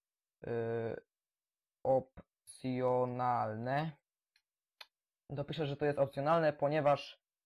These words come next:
y, no, ja na D L C u siebie nie gram. Ewentualnie po prostu, jeżeli takie D L C ktoś posiada, y, tutaj można, wiadomo, napisać, y, po prostu kopiujemy całe te,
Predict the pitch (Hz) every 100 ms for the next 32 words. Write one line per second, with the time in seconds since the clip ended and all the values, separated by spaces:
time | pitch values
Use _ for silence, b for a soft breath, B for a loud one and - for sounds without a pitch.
0 | _ _ _ _ - - - 131 131 131
1 | 143 147 147 147 151 147 143 139 139 139
2 | - 156 135 - 139 131 147 160 170 165
3 | 156 - _ _ 135 135 139 139 143 143
4 | 143 139 135 131 135 139 - 139 135 135
5 | 135 135 123 143 143 127 135 135 - 147
6 | - 160 117 - - 135 - 139 160 190
7 | - _ _ _ _ _ _ _ _ _
8 | _ _ _ _ - 139 135 135 - 143
9 | 143 139 135 135 135 131 127 123 127 135
10 | 139 135 131 - - 131 113 - - -
11 | 127 131 127 127 - _ _ _ - -
12 | 185 175 190 175 185 170 151 - - -
13 | 165 151 147 139